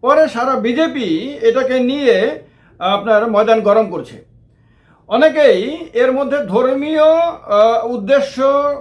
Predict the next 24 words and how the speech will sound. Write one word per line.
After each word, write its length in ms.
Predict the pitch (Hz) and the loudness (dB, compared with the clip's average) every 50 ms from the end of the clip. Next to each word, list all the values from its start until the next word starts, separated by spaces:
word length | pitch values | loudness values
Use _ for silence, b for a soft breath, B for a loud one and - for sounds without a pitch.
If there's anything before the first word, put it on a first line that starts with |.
| - - | -12 -12
খুঁজে 180 | - 240 247 254 | -8 -2 -2 0
পাচ্ছেন। 420 | - 202 185 - - - 202 240 - - _ b b b b b b b b | 0 0 -2 -4 -8 -10 -10 -10 -10 -16 _ b b b b b b b b
এটা 480 | 202 202 - 247 220 214 226 277 294 240 | -8 -2 0 0 2 2 2 0 0 -2
একটা 240 | 226 - - 220 208 | -4 -2 0 -2 -2
বিশেষ 340 | 196 208 202 247 254 240 202 | -2 -2 -2 -2 -2 -2 -4
ধর্মের 500 | 220 190 170 185 202 214 226 240 233 233 | -6 -4 -2 -2 -2 -2 -2 -4 -4 0
লোকদেরকে, 840 | 247 262 262 240 214 262 262 - 240 262 285 311 320 - b b b b b b | 0 0 0 0 0 -2 -2 -2 -2 -2 -4 -4 -4 -8 b b b b b b
আরও 160 | 214 220 240 | -4 -4 -4
স্পষ্টভাবে 680 | - - 254 262 262 262 - 277 254 247 262 262 262 | -4 -4 -6 -6 -6 -6 -6 -4 -4 -2 -2 -2 -2
বলতে 220 | 262 262 254 262 262 | -2 -2 -2 -2 0
গেলে 260 | 262 277 277 285 226 | -2 2 2 2 2
হিন্দুদেরকে 580 | 185 214 247 262 254 269 262 254 262 254 254 247 | 2 -2 -4 -4 -6 -8 -4 -4 -4 -2 -2 0
বোঝাতে 460 | 226 226 - 226 240 240 254 247 247 | -2 0 0 0 -4 -4 -6 -6 -4
চেয়েছেন, 480 | 240 247 254 254 254 262 277 294 320 320 - _ b b b b b b b b b b b b - | -4 -4 -4 -4 -4 -6 -6 -6 -8 -12 -16 _ b b b b b b b b b b b b 2
অন্য 340 | 247 277 311 311 311 294 | 4 4 4 4 4 4
ধর্মের 360 | 262 233 226 226 240 277 277 262 | 4 4 2 2 0 -4 -2 0
লোকদের 580 | 247 233 208 196 226 247 269 277 - - _ _ _ _ _ _ _ _ _ _ _ - | 0 0 0 0 0 0 0 -2 -4 -12 _ _ _ _ _ _ _ _ _ _ _ -8
সঙ্গে 280 | 240 254 247 254 254 | -8 -6 -2 0 2
হয়তো 240 | 240 226 226 233 262 | 2 2 0 0 -4
কম্পেয়ার 400 | 262 262 226 220 196 233 233 220 | -2 -2 -2 -2 0 0 0 2
করে 200 | 214 220 220 220 | 2 0 0 2
হয়তো 240 | 185 190 214 226 220 | 0 0 -2 -2 -4
বোঝাতে 420 | 196 196 175 190 190 190 202 196 202 | -4 -2 -4 -4 -4 -4 -8 -10 -8
চেয়েছেন। 460 | 226 233 233 226 226 226 170 127 - | -6 0 0 0 0 0 -10 -10 -12